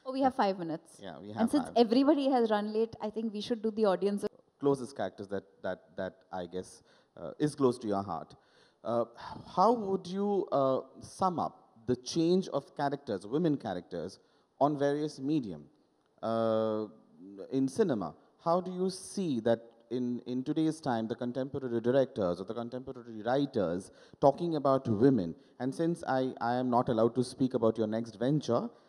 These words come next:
Speaker 2: because that's a secret we shared, so, but, uh, keeping everything in mind, now we have a different perspective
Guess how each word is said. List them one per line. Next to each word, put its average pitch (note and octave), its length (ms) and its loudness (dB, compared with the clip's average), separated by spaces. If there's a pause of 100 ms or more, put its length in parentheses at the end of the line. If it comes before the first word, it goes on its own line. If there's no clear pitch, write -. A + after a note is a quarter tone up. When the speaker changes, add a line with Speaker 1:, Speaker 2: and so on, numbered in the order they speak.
(140)
Speaker 2:
because A2+ 240 -4
that's A#2 200 0
a A#2+ 40 -8
secret B2 400 -4
we G#2 60 -6
shared, G2 340 -4 (280)
so, - 140 -14
but, E3+ 200 -2 (120)
uh, C3 320 0
keeping - 380 -8
everything G3+ 380 -4
in D#3 180 0
mind, B2 460 0
now D3 180 0
we F3+ 160 -6
have D#3+ 500 -4
a D3+ 60 -6
different E3+ 540 -2
perspective C#3+ 720 -2